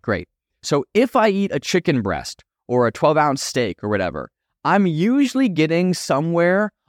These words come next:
on the low end, forty grams of protein, and on the high end, eighty grams, like a big steak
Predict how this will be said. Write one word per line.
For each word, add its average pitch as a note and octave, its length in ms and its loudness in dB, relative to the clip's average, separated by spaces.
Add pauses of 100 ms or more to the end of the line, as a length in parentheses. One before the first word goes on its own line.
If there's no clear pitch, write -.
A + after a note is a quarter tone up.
on D3 180 0
the C3+ 120 0
low B2+ 460 2
end, G3 440 0 (640)
forty F3 380 2
grams E3+ 420 2
of F3 140 -4
protein, G3+ 640 0 (200)
and C3+ 100 -4
on C#3 100 2
the B2+ 80 2
high D3+ 400 0
end, C#3+ 420 2
eighty B2 300 2
grams, F#2+ 440 -2
like G#2 120 0
a G2+ 80 0
big B2 360 -2
steak A2 500 0